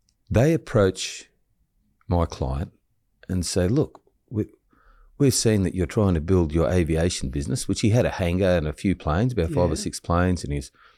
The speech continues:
Speaker 1: providing various sort of charter services, bits and pieces, but he was doing it for the love of it. He just absolutely adores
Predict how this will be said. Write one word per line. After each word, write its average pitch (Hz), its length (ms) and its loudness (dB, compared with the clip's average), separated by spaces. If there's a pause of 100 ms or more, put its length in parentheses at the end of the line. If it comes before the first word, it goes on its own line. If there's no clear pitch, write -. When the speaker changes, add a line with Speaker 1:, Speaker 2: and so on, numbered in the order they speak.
Speaker 1:
providing 85 420 2
various 78 220 0
sort 78 140 -2
of 69 60 -4
charter 78 320 0
services, 73 540 -4
bits 117 220 -2
and 76 120 -4
pieces, 71 360 -4
but 87 140 0
he 98 80 4
was 101 120 -2
doing 131 220 0
it 104 80 -4
for - 80 -16
the 87 100 -4
love 78 320 0
of - 160 -4
it. - 80 -8
He 90 100 2
just 82 260 -6 (340)
absolutely 90 720 0
adores 76 560 -2